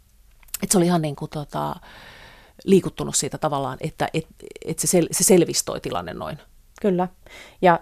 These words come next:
Speaker 2: ja nyt kun me tota, ollaan saatu näitä vanhempien niinku kommentteja, niin, niin kyl-, kyllä meidän täytyy muistaa se, että, että ne tuhannet ja tuhannet koululaiset, niin ne tulee Suomessa kyllä kohdatuksi noin hyvin.
Speaker 1: Mm.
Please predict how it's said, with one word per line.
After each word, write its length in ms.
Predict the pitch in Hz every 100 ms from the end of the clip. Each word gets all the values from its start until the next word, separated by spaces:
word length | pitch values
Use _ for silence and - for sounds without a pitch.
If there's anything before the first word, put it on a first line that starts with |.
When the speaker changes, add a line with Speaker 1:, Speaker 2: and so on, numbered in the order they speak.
| -
Speaker 2:
ja 120 | 185
nyt 140 | 196
kun 120 | -
me 120 | 196 180
tota, 320 | 180 175 170 - - _ _ _ - - - -
ollaan 260 | 190 185 180
saatu 280 | 214 208 180
näitä 340 | 175 165 170
vanhempien 560 | 185 180 180 175 175 180
niinku 200 | 190 180
kommentteja, 720 | - 196 175 185 - 107 -
niin, 200 | 107 208 - - _ _
niin 180 | 175 170
kyl-, 280 | 208 190 - -
kyllä 160 | 190
meidän 120 | 185 180
täytyy 220 | 190 190
muistaa 380 | 196 190 - 165
se, 260 | - 180
että, 260 | 156 - - -
että 260 | 175 - 185 - _ _
ne 100 | 190
tuhannet 380 | 180 190 175 175
ja 60 | 170
tuhannet 400 | 190 175 160 -
koululaiset, 600 | 175 156 151 151 - -
niin 160 | 165
ne 80 | 175
tulee 300 | - 247 -
Suomessa 400 | 165 185 170 175
kyllä 140 | 175 165
kohdatuksi 580 | 165 165 - - - 180
noin 260 | 160 175 180
hyvin. 280 | 180 208 208 -
Speaker 1:
Mm. 320 | 165 151 139